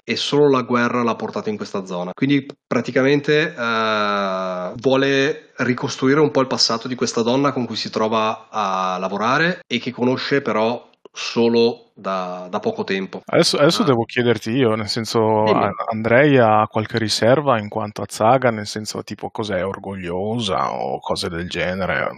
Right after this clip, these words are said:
Speaker 2: o, oppure, nel senso, ha, ha delle pecche questa persona?
Speaker 1: Ah, certo.
Speaker 2: O
Speaker 1: Assolutamente
Speaker 2: Mm.
Speaker 1: sì. Ehm, tu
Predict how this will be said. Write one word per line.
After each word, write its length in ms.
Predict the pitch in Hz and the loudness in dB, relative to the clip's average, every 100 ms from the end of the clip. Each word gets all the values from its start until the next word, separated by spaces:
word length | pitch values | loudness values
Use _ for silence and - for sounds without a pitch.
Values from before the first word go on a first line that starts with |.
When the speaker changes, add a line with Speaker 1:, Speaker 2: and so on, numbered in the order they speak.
| - | -4
Speaker 2:
o, 680 | 107 92 98 - 101 71 95 | -2 0 0 -2 -4 -2 -4
oppure, 840 | - 98 92 87 90 98 92 - - - - - - | -6 -2 0 2 2 0 -4 -8 -10 -8 -6 -8 -4
nel 120 | 107 | -2
senso, 520 | - 113 104 113 101 | 2 0 2 2 4
ha, 180 | - 202 | 4 4
ha 160 | - 123 | 4 4
delle 220 | 123 120 | 6 6
pecche 360 | - - - 135 | 6 2 2 -2
questa 320 | - - 120 | -2 0 0
persona? 460 | 113 110 - 131 131 | 0 -2 4 4 4
Speaker 1:
Ah, 140 | 127 - - - - | 2 -4 -14 -14 -4
certo. 180 | 120 117 | 2 4
Speaker 2:
O 300 | 113 110 127 _ _ - | 4 0 -4 _ _ -12
Speaker 1:
Assolutamente 540 | 123 143 139 127 123 | -6 -4 0 -2 -2
Speaker 2:
Mm. 40 | 120 | -6
Speaker 1:
sì. 200 | 104 101 | -8 -10
Ehm, 1200 | 127 127 123 120 117 117 107 107 101 98 95 95 92 | -4 0 2 2 2 -2 -4 -4 -4 -4 -4 -4 -2
tu 340 | 151 175 196 | 2 4 2